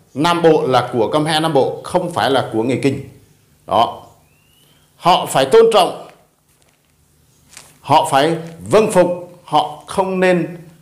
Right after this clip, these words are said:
đàn áp lúc nào, sách nhiễu lúc nào, bắt bớ tụi đầy lúc nào. Chả được thì không được. Sơn,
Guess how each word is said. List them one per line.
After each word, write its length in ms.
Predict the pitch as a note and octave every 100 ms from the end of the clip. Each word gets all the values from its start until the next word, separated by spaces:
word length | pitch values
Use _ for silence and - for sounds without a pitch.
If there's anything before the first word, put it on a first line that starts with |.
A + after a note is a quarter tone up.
| _ _ _
đàn 260 | E3 C3+ B2+
áp 360 | F3 G#3 - -
lúc 280 | C3 F#3+ -
nào, 300 | D#3 A#2 E2
sách 200 | - G#3+ G#3
nhiễu 180 | A#2+ A#2+
lúc 200 | F3+ F#3+
nào, 260 | D3 G#2+ - - -
bắt 140 | E3 E3+ F3
bớ 100 | E3 G3
tụi 120 | D3
đầy 120 | B2
lúc 200 | A2+ B2
nào. 220 | B2+ G2 E2 - _ _ _ _ _ -
Chả 140 | F#2+
được 380 | D3 - - -
thì 120 | A#2+
không 180 | - C#3
được. 280 | A2 - - - _ _ _ _ _ _ _ - - - -
Sơn, 500 | - F3+ F#3 B2+ -